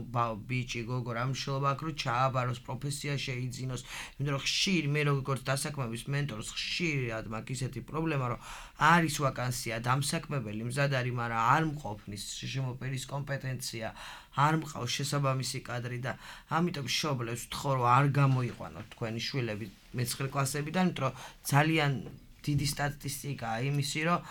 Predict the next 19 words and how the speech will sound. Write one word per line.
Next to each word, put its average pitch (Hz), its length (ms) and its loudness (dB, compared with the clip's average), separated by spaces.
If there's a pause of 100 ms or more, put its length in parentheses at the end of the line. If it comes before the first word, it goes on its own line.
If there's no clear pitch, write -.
(220)
ანუ, 135 280 4
სკოლიდან 151 760 2
გამოსულ 135 640 4
მეცხრე 127 340 0
კლასელებს 135 560 0
შორის 127 400 2
და 127 220 2
იმის 139 380 0 (100)
შორის, 127 400 -2
რომ 120 160 -4
ვინც 131 220 0
გააგრძელა 123 500 2
და 120 100 -4
უშუალოდ - 240 -10
კოლეჯებში 120 640 -4
სკ-, 110 580 -8
სწავლა, 165 440 2 (340)
ძალიან 151 500 6
დიდი 135 280 0